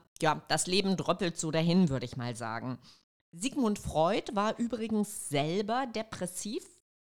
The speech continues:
und, äh, der hat mal gesagt, „Um handeln zu können,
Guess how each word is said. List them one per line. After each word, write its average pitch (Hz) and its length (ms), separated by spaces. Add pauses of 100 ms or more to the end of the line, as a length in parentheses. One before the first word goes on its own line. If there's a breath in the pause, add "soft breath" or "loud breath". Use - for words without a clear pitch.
(380)
und, 240 560
äh, 208 340 (160 loud breath)
der 233 280
hat 311 140
mal 208 240
gesagt, 190 680
„Um 202 340 (380 soft breath)
handeln 311 460
zu 180 200
können, 208 520